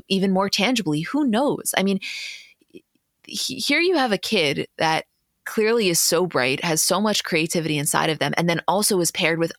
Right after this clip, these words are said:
all of the resources in the world to be able to make that happen. Th-, the world is her oyster, and I really do believe that,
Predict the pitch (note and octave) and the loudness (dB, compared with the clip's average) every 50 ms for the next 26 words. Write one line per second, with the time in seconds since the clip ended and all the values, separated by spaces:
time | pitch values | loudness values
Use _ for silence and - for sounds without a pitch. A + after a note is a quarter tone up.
0 | _ _ - F3+ F#3 G3 G#3 G3 F3+ F#3 E3 C#3 D3+ E3 F3 - - F#3+ F#3 F3+ | _ _ 0 2 2 2 2 2 0 0 0 0 0 0 0 0 0 0 0 0
1 | F3+ E3 E3+ D#3+ D3+ D3 C#3 C#3+ C#3+ D3+ F3 F3 - - D#3+ C#3+ D3+ D3+ C#3+ D3 | -2 -2 -4 -4 -2 0 0 0 2 2 0 0 -2 -4 -2 -2 -2 -2 0 -2
2 | D3+ D3+ - D#3+ D3+ F3 F3+ G2+ A2 - - A3 A#3+ B3+ C#4 C4+ - - - - | -2 -2 -2 -2 -2 0 0 0 0 0 -2 -2 -2 -2 -4 -6 -10 -16 -16 -18
3 | - - - - A#3 G3 A#3 C#4 D4+ C#4 C#4+ D#4+ F4 F#4+ F#4 F4+ D#4+ - D4 C#4 | -18 -20 -14 -14 -12 -8 -4 -4 -4 -2 -2 -2 -2 0 0 -2 -2 0 0 0
4 | - - A#3 D4 E4 - - - E3 D3+ D3+ D3+ D3+ D#3+ E3+ F3+ G#3 G#3+ A3 A3+ | 0 2 0 0 0 0 0 0 0 0 0 0 0 0 0 0 0 0 0 0
5 | G3 A3 G#3 F#3+ F3 E3 F3 A3+ B3+ A3 - - D3+ D3+ D3 - | 0 0 -2 0 0 0 0 0 0 0 0 0 0 0 0 -2